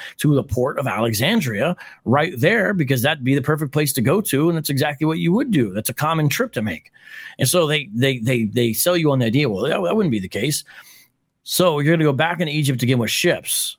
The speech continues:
Remember, you're going back again. And, "But I promised you before you wouldn't see it again." So again, the, God, God is saying, like, that's gonna be undone. Right? The fact that you're gonna have to go back into Egypt. Again, it's the undoing of the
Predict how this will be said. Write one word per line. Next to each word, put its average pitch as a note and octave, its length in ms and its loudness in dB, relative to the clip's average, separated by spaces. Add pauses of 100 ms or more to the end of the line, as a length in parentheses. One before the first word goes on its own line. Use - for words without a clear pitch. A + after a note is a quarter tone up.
Remember, B2 260 -2
you're G#2 100 0
going A2 180 2
back C3 260 -2
again. B2+ 380 0 (580)
And, B2 80 2
"But B2+ 100 2
I A#2+ 60 0
promised A3 480 0
you F#3+ 80 0
before F3+ 320 0
you E3 100 2
wouldn't C#3+ 220 -4
see A#3 220 -2
it E3 60 0
again." A#2+ 320 -2
So D3+ 160 0
again, C3+ 440 -2 (260)
the, A#2 280 -2 (460)
God, D#3 360 0 (100)
God C#3 220 0
is D3 100 -2
saying, C#3 360 0
like, A#2 180 -2
that's C3 220 -4
gonna C#3+ 140 -2
be B2+ 220 -2
undone. B2 840 0 (480)
Right? C3+ 260 0
The B2 80 -2
fact B2+ 280 -4
that B2+ 80 2
you're A#2 120 2
gonna A#2 180 0
have G#2 120 -4
to G#2+ 80 -6
go G#2 100 -2
back B2 300 -4
into G#2+ 140 -2
Egypt. C3+ 300 -2
Again, A#2+ 200 0
it's A2 100 -2
the - 100 -10 (100)
undoing C3+ 500 2
of G2 80 -2
the F#2+ 80 -8